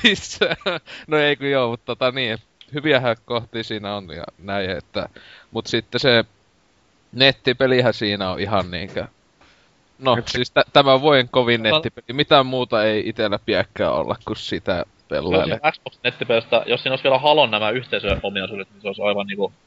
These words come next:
Speaker 1: Niin.
Speaker 2: huikeeta gloriaa.
Speaker 1: Joo. Mut
Speaker 2: Silloin
Speaker 1: siis
Speaker 2: tulisi varmaan se vastaan, että siinä olisi vähän liikaa silloin taas tavaraa, niin pidetään
Speaker 1: Kun a-
Speaker 2: tällaisena se. Se on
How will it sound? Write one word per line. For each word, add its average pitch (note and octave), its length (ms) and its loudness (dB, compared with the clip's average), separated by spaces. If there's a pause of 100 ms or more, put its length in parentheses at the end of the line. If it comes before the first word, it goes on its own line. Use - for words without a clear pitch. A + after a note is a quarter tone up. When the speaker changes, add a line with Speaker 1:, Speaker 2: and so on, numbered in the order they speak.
(140)
Speaker 1:
Niin. A2+ 460 0 (300)
Speaker 2:
huikeeta G#2 320 0
gloriaa. F#2+ 580 2 (840)
Speaker 1:
Joo. G2 360 -2 (400)
Mut A2+ 100 -2
Speaker 2:
Silloin B2 160 4
Speaker 1:
siis A#2 60 -2
Speaker 2:
tulisi B2 200 -2
varmaan B2 240 -2
se B2 120 -4
vastaan, B2 320 0
että - 80 -18
siinä A#2 80 -8
olisi G#2 120 -12
vähän A2 240 -4
liikaa G#2+ 360 0
silloin G2 200 -12
taas F#2+ 160 -8
tavaraa, F2+ 480 -6
niin F2+ 180 -8 (600)
pidetään A2+ 240 6
Speaker 1:
Kun E3+ 80 0
a- - 20 -14
Speaker 2:
tällaisena B2+ 440 2
se. F#2+ 100 -8 (120)
Se A#2 100 -10
on B2 140 -8